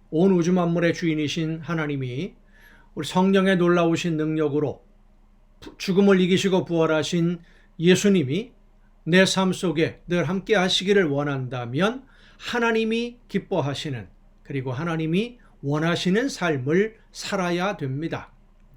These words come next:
우리가 하나님이, 에, 주시는 그 기쁨과 즐거움을 누리면서 하나님과 함께, 예수 그리스도와 함께 이 세상을 사는 동안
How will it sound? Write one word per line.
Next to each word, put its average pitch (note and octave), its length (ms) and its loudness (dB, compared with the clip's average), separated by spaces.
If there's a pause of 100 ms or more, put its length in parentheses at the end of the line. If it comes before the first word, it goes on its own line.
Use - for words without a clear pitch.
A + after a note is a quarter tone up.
(120)
우리가 E3+ 560 0 (500)
하나님이, A3+ 680 2 (520)
에, - 340 -12
주시는 G3+ 520 2 (340)
그 G3+ 180 4
기쁨과 F#3+ 960 2
즐거움을 F3+ 720 2
누리면서 D3+ 880 -4 (360)
하나님과 A3+ 520 2
함께, D3+ 480 -4 (420)
예수 E3+ 420 0
그리스도와 F3 500 0
함께 E3+ 560 0 (320)
이 G#3 180 4
세상을 G3 600 0
사는 F3+ 440 -2
동안 D3 380 -2